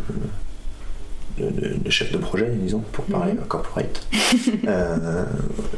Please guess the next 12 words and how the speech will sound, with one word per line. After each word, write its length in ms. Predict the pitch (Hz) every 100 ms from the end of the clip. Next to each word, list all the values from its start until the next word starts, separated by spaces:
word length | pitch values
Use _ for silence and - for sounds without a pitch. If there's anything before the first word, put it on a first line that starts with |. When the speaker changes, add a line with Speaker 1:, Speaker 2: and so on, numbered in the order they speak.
| - -
Speaker 1:
où 160 | 101
justement, 280 | 98 95 110
voilà, 220 | 98 92 85
on 40 |
a, 180 | 65 82 87
on 40 |
a 60 | 95
des 100 | 98
projets 320 | - 98 98
qui 140 | -
arrivent, 340 | 90 92 104 101 - - - - -
euh, 380 | 92 85 85